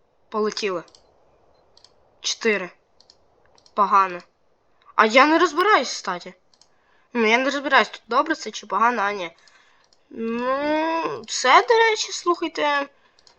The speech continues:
Ну, це щось типу такого, <laughs> але, ну, таке. Знаєте, я реально таке собі.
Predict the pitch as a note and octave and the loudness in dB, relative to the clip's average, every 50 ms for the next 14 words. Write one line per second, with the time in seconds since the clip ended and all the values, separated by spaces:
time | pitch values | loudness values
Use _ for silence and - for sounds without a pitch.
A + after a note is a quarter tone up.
0 | _ _ _ _ _ _ _ - - C#4 E4+ F4+ - G4 G4+ G4 - G#4+ G4 - | _ _ _ _ _ _ _ 0 6 8 8 8 8 4 2 2 2 -4 -4 -2
1 | - G4 F#4+ F#4+ F#4 E4+ F4 E4 - G#4+ A4+ A#4 A4+ - D#4 D4 D4+ B3 C4 B3 | -2 -2 0 2 2 2 0 2 6 6 8 8 8 6 6 4 4 -2 -2 -4
2 | B3 B3 B3 B3 A#3+ A#3+ A#3 A3 G#3+ G3 F#3 - - - A3 - _ _ _ _ | -4 -2 -2 0 0 2 2 0 -2 -4 -6 -10 -12 -14 -20 -20 _ _ _ _
3 | _ _ _ _ _ _ _ _ _ _ _ _ _ _ _ - A3+ A#3 A#3 A#3 | _ _ _ _ _ _ _ _ _ _ _ _ _ _ _ -12 -8 -6 -6 -4
4 | A3 G#3+ - - G#3+ A3 - - - E3 D#3 D#3 - _ _ _ _ _ _ _ | -6 -6 -8 -8 -10 -10 -10 -8 -8 -8 -8 -8 -12 _ _ _ _ _ _ _
5 | _ _ _ _ _ _ _ _ _ _ _ _ _ _ _ _ _ _ _ - | _ _ _ _ _ _ _ _ _ _ _ _ _ _ _ _ _ _ _ -20
6 | _ _ _ _ _ _ _ - _ _ _ _ _ _ _ _ _ - _ _ | _ _ _ _ _ _ _ -20 _ _ _ _ _ _ _ _ _ -20 _ _
7 | _ _ _ _ _ _ _ _ _ _ _ _ _ _ _ _ _ _ - - | _ _ _ _ _ _ _ _ _ _ _ _ _ _ _ _ _ _ -18 -16
8 | - - - A#3 A3+ C4+ D4 E4+ G4 - D#4 C4+ B3+ B3+ C4 C4+ C4+ C4+ B3 A3+ | -14 -10 -8 0 4 6 6 6 4 0 -2 -2 2 4 4 4 4 2 -6 -12
9 | - - - F3 E3+ - - D#3+ D#3+ E3+ | -12 -16 -14 -14 -16 -14 -16 -20 -20 -20